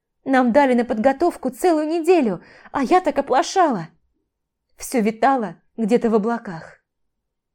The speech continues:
А что теперь? В голове пусто, как в жестяном ведре. Не могу вспомнить ни одного заклинания, а ведь это не просто бой, а бой меча и магии. Все расслаблялось после пережитых страхов,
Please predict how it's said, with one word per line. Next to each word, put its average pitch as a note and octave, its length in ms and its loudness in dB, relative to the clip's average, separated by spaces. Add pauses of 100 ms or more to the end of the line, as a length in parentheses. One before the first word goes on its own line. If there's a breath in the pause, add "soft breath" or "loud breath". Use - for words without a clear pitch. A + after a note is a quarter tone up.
А D4 120 -2
что E4+ 200 0
теперь? C#4 560 -2 (720)
В B3 140 -4
голове C#4+ 420 4
пусто, C#4 500 -6 (200 loud breath)
как D4+ 140 -4
в C#4 40 -4
жестяном C#4+ 520 -2
ведре. A3+ 520 -6 (1000)
Не G#3+ 140 -2
могу A3 240 0
вспомнить A#3 520 -4
ни A#3 60 0
одного G#3+ 320 0
заклинания, G#3+ 800 -4 (300 loud breath)
а G3 80 -2
ведь A3 200 -2
это A#3 260 2
не C4+ 120 0
просто A#3 420 -2
бой, A#3+ 400 -6 (440)
а F#3 140 -4
бой A#3 320 2
меча B3 480 -2
и B3+ 180 -6
магии. G#3+ 640 -6 (1040)
Все - 240 -2
расслаблялось C4 640 -2
после G3+ 260 -10
пережитых G#3+ 440 -4
страхов, - 600 -12